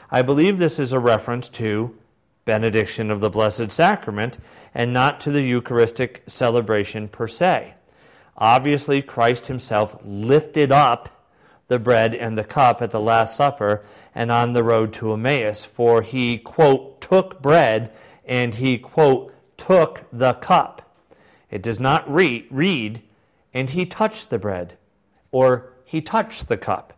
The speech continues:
but rather, "he took the bread and he took the cup." He also broke the bread,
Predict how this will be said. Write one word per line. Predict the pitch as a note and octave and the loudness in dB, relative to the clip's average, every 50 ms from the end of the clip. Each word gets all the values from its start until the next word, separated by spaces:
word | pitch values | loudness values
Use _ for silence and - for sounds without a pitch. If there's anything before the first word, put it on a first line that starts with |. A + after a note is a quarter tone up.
| _ _ _ _ _ _ _ _ _ - | _ _ _ _ _ _ _ _ _ -2
but | - A#2+ A2+ | -2 0 2
rather, | A#2+ C3+ C#3+ D3 D3+ D3 D3+ D3 C#3+ D3 - - _ | 2 4 4 4 4 4 4 2 2 -2 -8 -20 _
"he | - - E3+ E3 | -10 -6 -6 -6
took | E3 - F#3 F#3 F#3 F#3 | -2 0 0 0 0 0
the | - A#2 G2+ | -6 -6 -4
bread | G#2+ G#2 F#2+ F#2 F#2 F2 F2 - _ _ _ _ _ - | -2 -2 0 0 -2 -4 -8 -16 _ _ _ _ _ -10
and | - B2 A#2+ A#2+ | -6 -4 -2 0
he | C3 B2+ | -2 -2
took | B2+ - E3+ D#3+ - - | -2 0 -2 -2 -2 -4
the | - G2 | -12 -12
cup." | - - G2 - - _ _ _ _ _ _ _ _ _ _ _ _ _ _ _ | -8 -8 -8 -8 -8 _ _ _ _ _ _ _ _ _ _ _ _ _ _ _
He | - A3 A#3 | 0 4 6
also | B3+ C#4 D4 C#4+ C#4+ B3+ A3 | 6 6 6 4 4 2 2
broke | F#3+ D3 E3+ F3 F3+ F3 F3 - | 2 4 4 4 4 4 2 -6
the | C3+ G#2+ | -10 -6
bread, | G#2 G#2 F#2 F2 - - | -6 -6 -6 -6 -10 -20